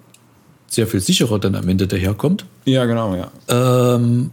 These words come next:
Speaker 1: und ja, die zweite Hälfte, ne, da haben wir versucht, mal den, die, die Brücke zu schlagen und, äh, klar zu machen, dass es jetzt nicht reicht,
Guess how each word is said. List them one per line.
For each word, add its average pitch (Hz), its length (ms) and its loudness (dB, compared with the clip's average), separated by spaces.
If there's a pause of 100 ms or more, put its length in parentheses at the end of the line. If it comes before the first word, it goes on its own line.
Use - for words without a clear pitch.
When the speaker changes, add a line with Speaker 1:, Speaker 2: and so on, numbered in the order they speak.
(100)
Speaker 1:
und 127 640 2
ja, 143 80 2
die 113 80 -2
zweite 123 340 0
Hälfte, 175 340 2
ne, 135 140 2
da 131 100 -2
haben 123 120 2
wir 127 240 0 (160)
versucht, - 560 -2 (180)
mal 110 180 2
den, 101 640 0
die, 98 120 -2
die 95 100 -2
Brücke 190 340 -2
zu 202 140 -2
schlagen 170 560 0
und, 123 480 0
äh, 117 580 -2 (140)
klar 113 320 0
zu 131 100 -4
machen, 123 240 0
dass 110 140 0
es 107 100 -4
jetzt 101 220 -4
nicht - 240 -4
reicht, 151 500 -2